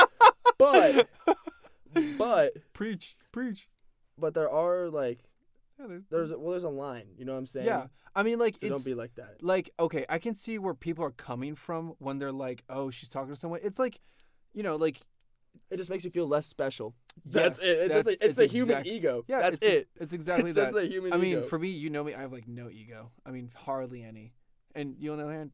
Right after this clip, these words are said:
Speaker 1: gargantuan. Yeah?
Speaker 2: Yeah.
Speaker 1: Okay,
Speaker 2: Well,
Speaker 1: yeah.
Speaker 2: I wouldn't say my ego is fucking huge, but it's
Speaker 1: But
Speaker 2: not
Speaker 1: you
Speaker 2: what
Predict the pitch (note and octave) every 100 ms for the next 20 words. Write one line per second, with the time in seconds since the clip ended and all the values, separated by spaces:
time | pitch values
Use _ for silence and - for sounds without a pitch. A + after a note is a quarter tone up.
0 | _ _ _ _ - C3+ A#2 A2 A#2 A2+
1 | A#2 _ _ _ _ _ _ _ _ _
2 | _ _ _ C3+ E3 _ _ _ _ _
3 | _ _ - A#2+ A#2+ _ _ C3+ B2 E3
4 | G3 C4 G#3 F#3+ F#3 C#3+ D3 E3+ D#3 C3+
5 | - D#3+ D#3 C3 - - C3+ C#3+ B2+ -
6 | B2+ B2 D3 E3 E3